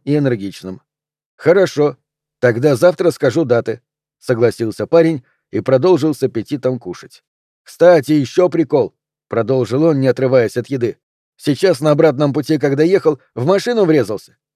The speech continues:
Владимир улыбнулся. «На автобусе?» — спросила мама. «Нет, я же на самокате периодически добираюсь, на электро». Владимир взял очередной кусок мяса и на несколько секунд замолчал,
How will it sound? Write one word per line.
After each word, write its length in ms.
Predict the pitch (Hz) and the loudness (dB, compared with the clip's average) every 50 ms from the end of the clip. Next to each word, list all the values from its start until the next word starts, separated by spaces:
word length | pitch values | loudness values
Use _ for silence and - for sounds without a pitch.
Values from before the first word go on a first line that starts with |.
| _ _ _ _ | _ _ _ _
Владимир 500 | - 98 127 127 117 113 147 156 156 165 165 | -6 0 0 0 2 2 0 0 0 2 2
улыбнулся. 600 | 165 170 165 139 139 127 113 - - 101 92 - _ _ _ _ _ _ _ _ _ | 2 2 2 0 -2 -4 -6 -6 -10 -16 -18 -18 _ _ _ _ _ _ _ _ _
«На 240 | - 131 143 151 151 | -6 -4 -2 -2 -2
автобусе?» — 640 | 139 - - - 139 165 185 233 233 - - 156 - _ _ _ _ _ _ | -2 -4 0 2 2 2 2 0 -4 -8 -10 -14 -14 _ _ _ _ _ _
спросила 540 | - - - 131 123 120 - 135 127 123 | -14 -4 -2 0 0 0 0 0 2 2
мама. 320 | 123 123 120 117 117 117 - _ _ _ _ _ _ _ | 2 0 -2 -4 -6 -10 -14 _ _ _ _ _ _ _
«Нет, 580 | 151 180 226 254 254 233 202 147 101 - - _ _ _ _ _ _ | -6 -4 -2 0 0 2 2 2 0 -2 -4 _ _ _ _ _ _
я 160 | - 175 180 | -2 0 0
же 120 | 143 151 185 | 0 2 0
на 100 | 180 175 | 0 0
самокате 540 | - 185 185 190 180 - 208 202 - 151 127 | 2 2 2 2 2 2 0 0 0 -2 -2
периодически 580 | 143 147 151 135 131 143 - - - - 135 | 0 0 2 2 0 -2 -4 -6 -8 -6 -2
добираюсь, 640 | 123 139 123 131 127 120 110 98 87 - _ _ _ _ - | -2 0 2 2 2 2 0 -2 -4 -8 _ _ _ _ -4
на 240 | 120 151 175 196 | 0 2 4 6
электро». 400 | 202 196 151 - - 87 78 - _ _ _ _ _ _ _ _ _ _ | 6 4 4 2 0 -6 -14 -16 _ _ _ _ _ _ _ _ _ _
Владимир 540 | - 80 110 127 120 123 180 180 165 151 139 | -8 -2 0 0 2 2 2 0 2 0 -2
взял 240 | 107 110 151 147 135 | -2 0 0 0 0
очередной 460 | 127 - 135 131 131 123 139 131 120 | 0 -2 -2 -2 -2 -2 -2 -2 -4
кусок 320 | - 113 - - 107 - - | -4 -6 -6 -6 -8 -6 -4
мяса 340 | 160 175 - - 175 147 - _ _ _ _ _ _ _ - | -4 -4 -2 -2 -4 -6 -6 _ _ _ _ _ _ _ -4
и 60 | 120 | -2
на 120 | 131 156 | 0 0
несколько 440 | 180 202 190 - - 170 135 156 156 | 0 0 -2 0 -2 -2 -2 -2 -4
секунд 380 | 131 139 135 - 175 175 147 120 | -4 -4 -4 -2 -2 -2 -2 -2
замолчал, 640 | 113 160 160 151 139 127 - - 123 123 120 117 | -2 0 0 0 -2 -4 -2 0 0 2 2 0